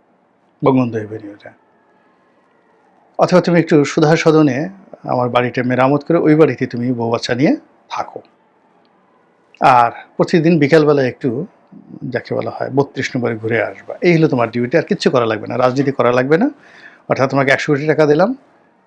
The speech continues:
পত্রিকায় বিবৃতি দিয়ে দিলাম যে এখন থেকে আওয়ামী লীগের সাধারণ সম্পাদক অমুক। তার তিনটে কাজ। প্রথম কাজ হলো একবার একটু ঘোষণা দিয়ে বঙ্গবন্ধু এভিনিউতে আওয়ামী লীগের অফিসের সামনে দাঁড়িয়ে থাকা,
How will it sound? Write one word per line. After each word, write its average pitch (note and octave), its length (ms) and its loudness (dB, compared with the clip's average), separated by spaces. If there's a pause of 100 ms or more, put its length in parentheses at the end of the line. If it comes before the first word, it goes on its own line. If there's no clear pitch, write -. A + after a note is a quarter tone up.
(100)
পত্রিকায় C#3+ 340 2
বিবৃতি C3+ 600 0 (160)
দিয়ে C3 160 0
দিলাম C3 240 2
যে E3+ 80 2
এখন C3 220 -2
থেকে G3 280 -2 (560)
আওয়ামী B2 220 0
লীগের A#2+ 160 -4
সাধারণ A#2+ 360 -4
সম্পাদক B2 500 -2
অমুক। A#2 360 -4 (1080)
তার C#3+ 120 4 (100)
তিনটে D#3 240 2
কাজ। E3 300 2
প্রথম D3 260 -2
কাজ C#3 260 0
হলো D#3+ 260 0 (640)
একবার C#3+ 340 2
একটু C#3 360 -2
ঘোষণা B2 440 0
দিয়ে A#2+ 300 -4 (720)
বঙ্গবন্ধু C3+ 400 2
এভিনিউতে A#2+ 480 0
আওয়ামী A#2+ 240 4
লীগের B2 140 -4
অফিসের A#2+ 240 -6
সামনে C#3 160 0
দাঁড়িয়ে C3 240 2
থাকা, D3+ 280 -2